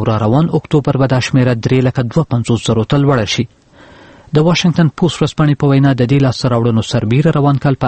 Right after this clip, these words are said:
امریکا کې د ولسمشرۍ انتخابات ترسره کیږي. نو د باراک اوباما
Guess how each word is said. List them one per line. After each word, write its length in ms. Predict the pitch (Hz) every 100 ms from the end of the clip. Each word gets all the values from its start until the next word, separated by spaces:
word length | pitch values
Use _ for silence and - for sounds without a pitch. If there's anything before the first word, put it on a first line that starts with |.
| -
امریکا 320 | 110 113 135 139
کې 140 | 156
د 80 | 127 107
ولسمشرۍ 500 | 107 - 117 - 175
انتخابات 460 | 123 - 117 107 104 -
ترسره 280 | - 104 101
کیږي. 240 | 120 - - - - - - 123
نو 100 | 110
د 100 | 104
باراک 260 | 107 104 120
اوباما 280 | 117 110